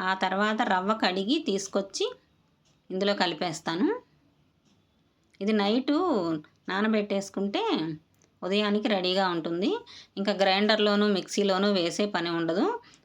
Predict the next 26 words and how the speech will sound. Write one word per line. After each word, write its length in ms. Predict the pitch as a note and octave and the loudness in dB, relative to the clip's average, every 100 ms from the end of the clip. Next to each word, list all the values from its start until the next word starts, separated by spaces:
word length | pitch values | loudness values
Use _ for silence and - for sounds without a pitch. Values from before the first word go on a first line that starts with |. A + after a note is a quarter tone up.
| - | -8
ఒక 120 | F#3+ | -6
కిలో, 380 | G3+ G3 F#3+ F#3+ | -4 0 2 4
రెండు 220 | F#3+ F3+ | 2 0
కిలోలు 520 | F3+ F3 F3 F3 F3 - | -2 0 0 0 -2 -2
అలాగా 280 | E3+ F#3 F#3 | -2 0 -2
పట్టించేసుకొని 1000 | F#3 E3+ G3+ G3+ F#3 - - G3 F#4+ F4+ G#3+ - _ - | -2 -4 -4 -2 -2 -2 -4 0 0 0 -2 -6 _ -6
ఒక 140 | F#3 | -2
డబ్బాలో 440 | F#3 E3+ E3+ G#3 G3 | 0 2 2 2 2
పెట్టుకుంటే 680 | F#3 D#3 - F#3+ F#3+ F4 G#4 B3 - _ _ _ - | 0 -4 -6 -6 -2 0 0 0 -4 _ _ _ -4
మనకి 260 | G#3 G#3+ | -2 2
ఎన్ని 260 | G3+ G3 A3 | 2 4 4
ఇడ్లీలు 300 | G#3 G#3+ G#3 | 4 2 2
కావాలో 440 | G3+ F#3 F#3+ G#3 | 2 2 4 4
అంత 320 | A#3+ F3+ G3 | 2 0 -4
పిండి 200 | F3+ F3+ | -4 -2
కలిపేసుకోవచ్చు. 840 | G3 E3 D#3 E3 D3+ - D#3 D3+ - | -2 -2 -2 -6 -6 -4 -4 -4 -6
కొంచెం 380 | G3 F#3 G3 F#3 | -4 -4 -4 -4
కావాలంటే 580 | E3+ E3+ E3+ E3+ F#3+ | -2 -2 -2 -4 -4
కొంచెము. 680 | G3+ D#3+ D#3+ F3 G3+ G#4+ A4 - _ _ _ _ _ _ _ _ _ _ _ _ _ _ _ - | -4 -4 -4 -2 -2 -2 -4 -12 _ _ _ _ _ _ _ _ _ _ _ _ _ _ _ -2
ఎవరికైనా 500 | F#3+ G#3 G3+ G#3 A3+ | 0 2 2 2 2
ఏ-, 300 | G3 G3 - | 2 0 -2
ఏంటంటే 420 | G#3 G#3 G3+ G3+ | -2 0 0 2
ఒకళ్ళు 400 | G#3+ F#3 G#3 G#3+ | 2 2 2 2
ఇద్దరు 300 | G#3 E3+ F#3+ | 2 0 0
ఉంటారు 400 | G3 F3 E3+ F3 | 0 -2 -2 -4
కదా, 380 | E3+ F3 B3+ A4+ | -4 -2 -2 -2